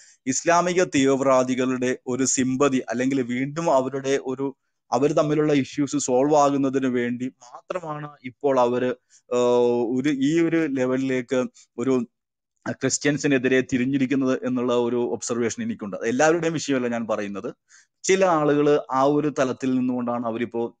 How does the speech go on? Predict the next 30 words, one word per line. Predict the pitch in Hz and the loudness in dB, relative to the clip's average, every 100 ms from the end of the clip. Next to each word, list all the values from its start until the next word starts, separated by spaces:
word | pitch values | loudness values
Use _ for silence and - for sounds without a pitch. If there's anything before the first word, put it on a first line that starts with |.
| 113 | -10
ഈ | 120 123 - _ | -6 -6 -10 _
ഒരു, | 131 139 147 _ _ | -4 -4 -6 _ _
അവര് | 143 165 | -2 2
തമ്മിൽ | 170 165 | 2 2
ഒരു | 160 | 0
കോംപ്രമൈസിലേക്ക് | 151 156 156 165 170 156 156 156 | 2 2 2 0 -2 -2 -2 0
പോകുന്നതിനുള്ള | 151 151 156 156 147 156 151 | 0 0 2 0 -2 -4 0
ഒരു | 147 147 147 | 0 0 -2
ഭാഗമായിട്ടാണ്, | 131 127 139 139 135 127 127 123 123 123 - - - | 0 0 0 -2 -6 -6 -4 -4 -4 -10 -14 -20 -4
ആ, | 117 | 0
അവരത് | 120 117 123 | 0 0 -2
ചെയ്യുന്നത് | 120 - 120 123 123 123 | -2 -2 -2 -2 -2 -2
എന്നുള്ളതാണ് | 123 117 113 113 | -2 -2 -2 -4
എനിക്ക് | 110 110 110 107 | -4 -6 -6 -6
തോന്നിയിട്ടുള്ളത്. | 101 104 95 92 - _ - - - | -8 -8 -10 -14 -20 _ -20 -20 -8
പിന്നെ | 151 170 | -2 0
ഈ | 175 | 4
ഒരു | 175 175 175 | 2 2 2
പേരിനെ | 139 156 175 180 | 2 4 4 2
കുറിച്ച് | 170 160 160 | 2 0 0
എനിക്കൊരു | 151 147 147 143 | -2 0 0 0
വളരെ | 123 127 131 | 0 0 0
വിനീതമായിട്ടുള്ള | 135 131 123 135 135 135 127 131 | -2 -2 -2 -2 0 0 -2 -4
ഒരു | 113 | -4
അഭിപ്രായമുണ്ട്. | 117 107 120 117 110 101 107 - | -6 -4 -2 -2 -6 -10 -12 -12
ഈ | 110 107 | -10 -8
യമു | 104 127 151 | -6 -4 -4
എന്നുള്ള | 156 151 | -2 -2
പേര് | 139 131 127 123 | 0 -2 -2 -4
ശരിയല്ല | - 98 107 90 - | -6 -8 -10 -10 -18